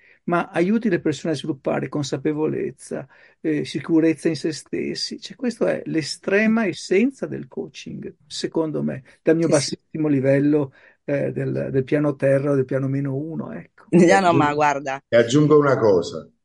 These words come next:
Speaker 3: Nel mondo di oggi, con i social, l'apparenza e quindi
Speaker 1: Mm.
Speaker 3: sentirsi bene con se stessi ha, purtroppo, in parte dico purtroppo, in parte dico per fortuna,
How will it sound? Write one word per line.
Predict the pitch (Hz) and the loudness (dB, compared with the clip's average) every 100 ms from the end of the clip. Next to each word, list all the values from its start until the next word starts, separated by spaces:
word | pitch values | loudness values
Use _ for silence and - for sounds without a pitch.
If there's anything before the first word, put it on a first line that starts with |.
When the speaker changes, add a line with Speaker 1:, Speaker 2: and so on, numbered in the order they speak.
| _ _ _ _ _ _ _ | _ _ _ _ _ _ _
Speaker 3:
Nel | 110 110 113 117 | -6 0 2 2
mondo | 123 165 190 160 143 - | 2 4 2 2 0 0
di | 113 | -2
oggi, | 113 104 87 - 85 | 0 0 -2 -10 -14
con | - 92 | -12 -10
i | 92 | -10
social, | - 120 135 131 143 147 139 - _ _ | -6 -4 -4 -4 -6 -6 -6 -10 _ _
l'apparenza | 92 95 90 - 92 90 113 139 139 - 110 | -6 -4 -4 -6 -4 0 0 0 -2 -4 -6
e | - - | -8 -6
quindi | 127 117 98 | 0 0 0
Speaker 1:
Mm. | 95 | -4
Speaker 3:
sentirsi | - - 98 98 - 139 123 - - - - 87 80 - _ _ _ | -6 -4 -2 -4 -4 2 2 2 -4 -6 -6 -6 -8 -12 _ _ _
bene | _ 92 120 139 139 135 | _ 0 4 8 8 6
con | 107 92 | 2 -2
se | - 85 | -4 -6
stessi | - 107 113 - - 123 117 120 - | -6 -2 -2 -2 -4 -4 -6 -8 -8
ha, | 113 90 - - _ _ _ _ | -6 -6 -8 -18 _ _ _ _
purtroppo, | 160 - - 185 151 147 | -8 -4 4 4 4 0
in | 143 | 0
parte | 196 196 | 2 2
dico | 160 | 4
purtroppo, | 127 - 143 - 107 | 4 2 0 0 0
in | |
parte | 123 117 104 | -2 -4 -4
dico | 101 - - - _ | -6 -6 -8 -20 _
per | - 104 | -2 -2
fortuna, | - 123 123 170 175 170 143 - | 2 0 2 4 6 6 4 0